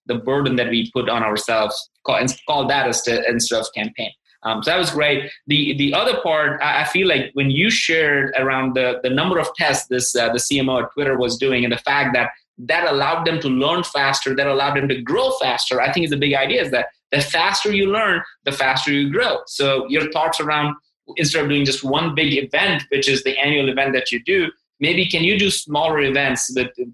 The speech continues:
groups and meetups and all these things that happen where you can connect and learn and grow? I think maybe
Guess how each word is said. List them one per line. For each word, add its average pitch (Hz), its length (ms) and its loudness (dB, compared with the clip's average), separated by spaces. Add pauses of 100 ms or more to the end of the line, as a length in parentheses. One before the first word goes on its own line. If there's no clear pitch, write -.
groups 143 460 -2
and 123 200 2
meetups 139 440 0 (120)
and 123 220 -2
all 160 180 0
these 143 160 0
things 135 140 -2
that 120 120 0
happen 143 420 -2
where 123 100 0
you 127 100 0
can 123 200 -2
connect 139 400 0
and 117 120 -2
learn 143 360 0 (140)
and 123 120 -4
grow? 170 380 -2 (340)
I 147 160 0
think 175 160 2
maybe 175 500 0